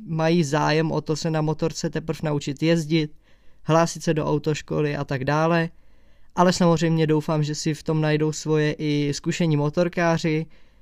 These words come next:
kteří, pro které teda spousta toho může být už známá,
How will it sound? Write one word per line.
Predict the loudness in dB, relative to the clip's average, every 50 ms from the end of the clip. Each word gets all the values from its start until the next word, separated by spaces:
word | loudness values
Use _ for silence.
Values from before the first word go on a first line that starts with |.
| -20 -20 -20 -20
kteří, | -20 -6 0 2 2 2 2 2 0 0 0 -2
pro | -2 0 0 -2
které | 0 0 0 2 2 2
teda | 0 -2 -2 -4
spousta | -4 -4 -6 -4 -4 -2 -4 -2
toho | -2 -2 -2 0 0 0 0 -2 -2 -6 -10 -20 -18 -10 -6
může | -4 -2 0 0 0
být | 0 0 0 -2 -2 -4 -10 -14 -8
už | -6 -4 -2
známá, | 0 0 0 2 2 2 2 2 0 0 -2 -4 -6